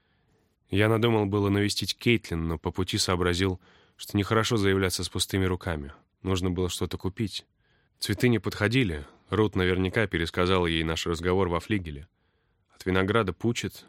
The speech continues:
от шоколада изжога. Я целую вечность проболтался у витрины продуктовой лавки, пересчитал деньги, которых оказалось маловато, и повернул обратно, твёрдо решив, что схожу завтра.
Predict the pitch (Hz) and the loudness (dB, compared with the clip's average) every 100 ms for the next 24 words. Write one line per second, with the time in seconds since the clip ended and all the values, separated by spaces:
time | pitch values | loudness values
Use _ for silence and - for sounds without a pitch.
0 | - 87 - - 101 90 82 78 82 107 | -12 -6 -6 0 0 2 0 0 0 0
1 | 98 90 _ _ _ _ _ _ _ _ | -2 -6 _ _ _ _ _ _ _ _
2 | _ - 95 - 120 120 110 101 101 - | _ -4 -2 0 0 2 2 2 0 0
3 | 85 - 90 87 90 - 87 - 87 82 | -4 -4 -2 0 0 0 -2 -2 -4 -4
4 | - 107 92 - 87 87 95 87 92 107 | -4 -2 -2 -2 -4 -4 -2 0 0 -2
5 | - 82 - _ _ _ - 90 - - | -4 -8 -8 _ _ _ -4 0 0 0
6 | 101 87 107 113 82 85 87 76 - 85 | 0 2 2 0 -2 -4 -4 -6 -6 -4
7 | 80 80 78 - 85 87 101 - - _ | -2 -2 -4 -4 -2 0 -2 -6 -12 _
8 | _ _ _ 98 110 107 113 110 98 110 | _ _ _ -4 0 2 2 2 2 2
9 | 104 85 - 98 92 90 87 - 101 - | 2 -4 -4 -2 0 0 0 0 -2 -4
10 | 87 80 76 - - 92 90 85 76 - | -4 -4 -6 -14 -4 -2 0 -2 -6 -10
11 | - | -20